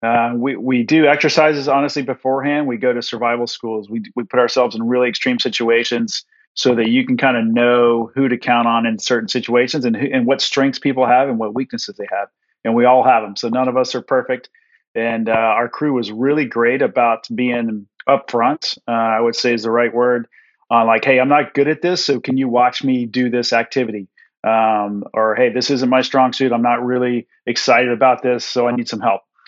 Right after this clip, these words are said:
Um, and so, you know, I would encourage you all to, to, to kind of be humble in that sit-, you know, situations like that and, and not think you know it all and not think you can do it by yourself all the time, but really ask for the help of your crewmates. And that's,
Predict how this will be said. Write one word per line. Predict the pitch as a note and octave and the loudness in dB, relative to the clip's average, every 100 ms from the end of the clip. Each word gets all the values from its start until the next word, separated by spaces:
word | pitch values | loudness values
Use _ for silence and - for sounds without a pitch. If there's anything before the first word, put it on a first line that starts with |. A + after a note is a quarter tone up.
| - _ - | -20 _ -6
Um, | G#2+ A2+ G#2+ | 0 2 2
and | A2 A#2 | -2 -6
so, | - B2+ A#2 A2+ A2+ | 0 2 2 -2 -8
you | A#2+ A#2+ | -4 -2
know, | A2+ A2 _ _ - | -2 -4 _ _ 0
I | |
would | B2+ | 2
encourage | B2 - C#3+ C3+ C3+ | 2 2 2 2 0
you | B2+ B2 | 2 4
all | C#3 A#2 A#2 - | 4 4 0 -4
to, | - B2 A2+ | -6 -4 -4
to, | B2+ G#2+ _ - | -6 -8 _ -12
to | - A#2 | -6 -2
kind | C3 B2+ | 0 0
of | |
be | A#2+ | 0
humble | A#2+ C3 C3 A#2+ | 0 0 2 0
in | |
that | A#2+ A#2 | 0 -2
sit-, | B2+ A#2 - | -4 -8 -8
you | A#2 | -6
know, | G#2+ | -6
situations | - B2 B2 A#2+ A2+ | -6 -2 0 -2 0
like | A2+ G#2+ | -2 0
that | A2 A#2 A#2 | 2 2 0
and, | G#2+ - _ _ _ - | -6 -12 _ _ _ -4
and | A2+ | 0
not | A#2 B2+ B2+ | 4 4 2
think | C3+ B2+ | 0 0
you | C3 | 2
know | B2+ B2 | 2 4
it | B2 | 4
all | B2 B2 A#2+ | 4 2 0
and | A2+ | 0
not | A#2 A#2 | -2 0
think | B2+ A#2 | -4 -6
you | A2 | -4
can | A#2+ | 0
do | B2 | 2
it | A#2 | 2
by | B2 | 2
yourself | A#2+ A2 B2+ A#2+ | 2 0 0 0
all | A#2 | 0
the | A2+ | -4
time, | - A#2+ A#2+ | -2 0 0
but | A2 G#2+ | -4 -6
really | A2+ A#2+ C3 B2+ A#2+ A2+ - _ _ _ _ | -4 -2 0 0 0 -4 -6 _ _ _ _
ask | A#2+ A#2+ A#2+ | 2 2 2
for | - | -4
the | A2 | -2
help | A#2+ A#2 | 0 -2
of | A2+ | -4
your | G#2 | -8
crewmates. | - A#2+ A2 G#2+ - | -4 -2 0 -2 -2
And | A#2 | -2
that's, | B2 - | 0 -4